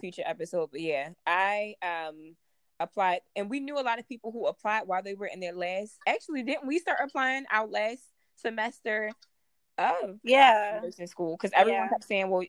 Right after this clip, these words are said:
Speaker 1: this is the perfect time for you to apply." So if you're a senior in your nursing program now, and this is your last semester, I would definitely recommend start applying to nurse residency programs, um, which
Speaker 2: Mm-hmm.
Speaker 1: they have that in Maryland. I know other states haven't,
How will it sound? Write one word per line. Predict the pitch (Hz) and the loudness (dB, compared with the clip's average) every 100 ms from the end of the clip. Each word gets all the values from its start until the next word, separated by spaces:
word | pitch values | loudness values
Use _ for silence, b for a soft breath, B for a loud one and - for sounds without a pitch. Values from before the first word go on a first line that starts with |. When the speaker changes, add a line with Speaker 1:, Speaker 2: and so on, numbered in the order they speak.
| - | -6
Speaker 1:
this | 185 214 | 0 0
is | 240 | 0
the | 214 | -4
perfect | 226 214 190 | -2 -4 -4
time | 196 202 | -4 -4
for | |
you | 220 | -6
to | 175 | -4
apply." | 160 185 170 | -2 0 0
So | 180 175 | -2 -4
if | 185 | -2
you're | 208 254 | 0 -2
a | 262 | -2
senior | 262 226 226 220 220 b b b _ | -6 -8 -4 -2 -4 b b b _
in | - 190 190 185 190 | -4 -2 -2 -4 -6
your | 190 185 | -4 -2
nursing | 208 226 | -4 -6
program | 220 208 202 190 180 | -6 -4 -2 -4 -4
now, | 175 175 185 214 269 - - | -4 -2 -4 -6 -8 -14 -8
and | 175 | -6
this | 202 | -6
is | 208 | -4
your | 185 | -2
last | 175 175 | 2 0
semester, | 208 185 185 - 190 - | -2 -8 -8 -4 -4 -2
I | 175 | -2
would | 175 | -2
definitely | 170 - 170 | -6 -8 -8
recommend | 170 165 165 160 185 | -8 -8 -10 -10 0
start | 175 156 | 2 2
applying | - 160 165 | -2 -6 -4
to | 165 | -4
nurse | 160 165 | -2 0
residency | 165 160 165 175 180 | 0 0 -4 -6 0
programs, | 196 185 185 196 214 - B B B | 0 2 0 -2 -6 -16 B B B
um, | - 165 160 | 0 2 2
which | 165 | -2
Speaker 2:
Mm-hmm. | 208 | 0
Speaker 1:
they | 185 208 | 2 4
have | 196 | 6
that | 190 170 | 4 2
in | 180 | -2
Maryland. | 175 175 180 180 185 | -2 -4 -6 -10 -8
I | 175 | -8
know | 175 175 170 | -4 -6 -4
other | 156 170 | -4 -4
states | 185 180 175 - - - | -6 -8 -8 -10 -20 -4
haven't, | 190 160 160 | 0 0 -2